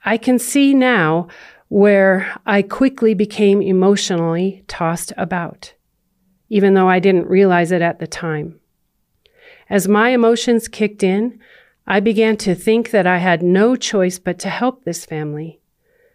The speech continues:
After all, they were in dire straits, and I had the ability to help them. And for some reason,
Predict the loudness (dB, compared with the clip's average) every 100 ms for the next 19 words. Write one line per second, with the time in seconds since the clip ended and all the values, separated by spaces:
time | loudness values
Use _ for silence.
0 | _ _ -6 -6 0 2 2 2 2 2
1 | 0 -2 -2 0 0 2 0 -2 -6 -6
2 | -6 -10 -16 -16 -2 0 2 0 -2 0
3 | 0 2 2 2 2 0 0 -2 -4 -4
4 | -8 -6 -10 -14 _ -20 _ -6 0 2
5 | 2 0 -2 -2 0 0 2 2 0 -2
6 | -4 -4 -8